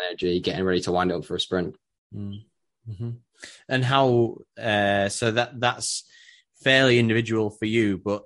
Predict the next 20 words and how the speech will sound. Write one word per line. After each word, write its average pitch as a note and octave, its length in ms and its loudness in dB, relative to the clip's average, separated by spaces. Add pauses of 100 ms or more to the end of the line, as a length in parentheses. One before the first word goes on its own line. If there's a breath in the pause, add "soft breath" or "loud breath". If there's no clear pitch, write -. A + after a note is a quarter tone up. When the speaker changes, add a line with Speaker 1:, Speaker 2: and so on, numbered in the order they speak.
Speaker 2:
um, G2 640 0 (520)
how C3+ 340 2
would B2 200 2
it A#2 140 0
vary G#2+ 560 2
for G2+ 560 -4
others G2+ 340 -6
then? F2 260 -4
So G2 300 -2
obviously G2+ 300 -4
there'll G#2+ 120 -2
be G2+ 300 -2 (380 loud breath)
other B2 120 0
people A2+ 380 0
listening G2+ 420 -2
to G2+ 100 -8
this, G2+ 400 -2
which, - 640 -8 (340 loud breath)
yeah, G2+ 280 0
could, G2+ 280 -4